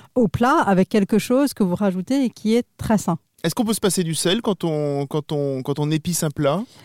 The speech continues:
Speaker 1: Presque. Euh, moi, je, j'utilise toujours, euh, des épices dans mes plats et je vais très peu saler par rapport au, au standard de ce qu'on peut trouver dans la, dans la cuisine, euh, française.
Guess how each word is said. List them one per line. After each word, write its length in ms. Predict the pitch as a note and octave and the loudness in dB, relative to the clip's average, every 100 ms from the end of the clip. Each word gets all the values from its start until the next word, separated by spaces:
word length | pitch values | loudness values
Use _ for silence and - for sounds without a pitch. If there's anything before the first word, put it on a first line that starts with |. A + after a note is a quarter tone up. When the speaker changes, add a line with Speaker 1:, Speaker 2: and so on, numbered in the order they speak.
| - _ - - | -20 _ -20 -4
Speaker 1:
Presque. 540 | - D4 C#4 - - - | 0 2 2 0 -8 -4
Euh, 300 | A#3 G#3 G3 | 2 4 6
moi, 320 | F#3 A3 C4 C4 | 6 6 6 4
je, 1300 | A3 F#3+ F3+ F3 E3+ E3 E3 D#3+ D#3 D3+ E3+ - - | 4 6 6 6 6 6 4 4 2 0 -4 -6 -6
j'utilise 600 | D#3+ F#3+ - F#3+ F#3 - | -2 -4 -2 -2 -2 -2
toujours, 560 | - B3+ C#4 C4+ C4 G3+ | -6 -2 0 2 0 0
euh, 340 | F3 E3+ E3 | 0 0 0
des 220 | E3 F3 F3 | 0 -2 -2
épices 380 | - G#3+ - | -6 -12 -4
dans 240 | E3 D#3+ D#3+ | -2 0 2
mes 100 | D#3 | 0
plats 260 | - A3+ D#4 - - - _ | 0 -2 -2 -4 -16 -16 _
et 120 | G3 | 4
je 140 | F3+ F#3+ | 6 4
vais 200 | G#3 C4 - _ _ | 4 0 -2 _ _
très 340 | - - B3+ | -6 2 2
peu 180 | A#3+ B3+ | 2 0
saler 400 | - G#3+ G#3 D4 - _ | 2 2 2 -2 -10 _
par 120 | G3 | 0
rapport 340 | F3 - G#3+ F#3+ | 0 0 0 4
au, 880 | D#3+ D3+ D3+ - F#3 E3+ D#3 D#3 D3+ | 4 4 0 -4 0 4 6 4 4
au 60 | |
standard 520 | D3 F3 E3 E3+ F#3 | 0 -2 0 0 0
de 60 | E3+ | 0
ce 60 | C#3 | -4
qu'on 120 | D#3+ | -6
peut 120 | D3 | -6
trouver 300 | D#3+ - E3 | -6 -4 -2
dans 120 | E3+ D3 | 0 -2
la, 220 | D3 - | -4 -8
dans 120 | F#3 | -4
la 100 | E3+ | -4
cuisine, 360 | - E3+ F3 E3 | -4 -6 -2 2
euh, 220 | D#3 D3+ | 2 0
française. 480 | - E3+ - B3+ | -2 -4 0 0